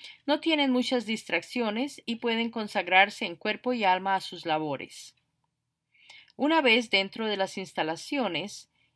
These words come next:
encuentro orden y eficiencia por todas partes.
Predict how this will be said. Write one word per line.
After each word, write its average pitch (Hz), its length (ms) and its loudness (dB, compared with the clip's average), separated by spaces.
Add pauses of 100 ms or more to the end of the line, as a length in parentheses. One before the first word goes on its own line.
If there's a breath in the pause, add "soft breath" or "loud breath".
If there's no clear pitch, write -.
encuentro 277 760 2
orden 233 400 0
y 220 120 -2
eficiencia 202 880 -4
por 147 180 -6
todas 156 420 -4
partes. - 680 -2